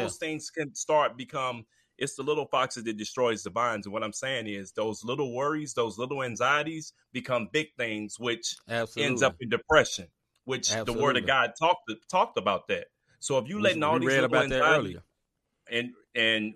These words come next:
Speaker 1: when we go over these scriptures and going over it, go back, read the
Speaker 2: Yeah.
Speaker 1: replay. These things all add up, and it's a trick of the enemy. It's like, um, you know, magicians.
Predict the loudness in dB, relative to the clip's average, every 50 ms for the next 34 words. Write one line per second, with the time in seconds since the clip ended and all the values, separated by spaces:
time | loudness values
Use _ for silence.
0 | -6 -6 -4 -2 -2 0 2 2 2 2 2 -2 -6 -6 -6 -4 -4 -4 -6 -6
1 | -8 -12 -10 -10 -10 -8 -6 -4 -2 0 0 0 0 0 -2 -6 -8 -10 _ -12
2 | -6 -4 -4 -2 0 0 0 0 -2 -6 -10 _ _ _ _ _ -6 -6 -4 -4
3 | -4 -6 -4 -4 -4 -2 -2 0 0 0 0 -2 -6 _ _ _ _ _ _ _
4 | _ _ _ -8 -6 -6 -4 -4 -2 -2 -4 -4 -4 -8 -8 -4 -2 2 2 2
5 | 2 2 2 2 2 2 2 2 0 -2 -4 -6 -8 -8 -8 -8 -8 -10 -8 -8
6 | -8 -8 -6 -4 -2 -2 -2 -2 -2 -2 -2 -2 -4 -6 -10 -14 -12 -8 -6 -6
7 | -4 0 2 2 2 2 0 0 0 0 0 0 -2 -4 -6 -8 -12 -16 _ _
8 | _ _ _ _ _ -20 -20 -20 -20 -20 _ _ -4 0 2 4 4 4 4 0
9 | -4 -10 _ _ -8 -4 -2 -2 -2 0 2 2 2 0 -2 -6 -8 -12 -12 -12
10 | -12 -12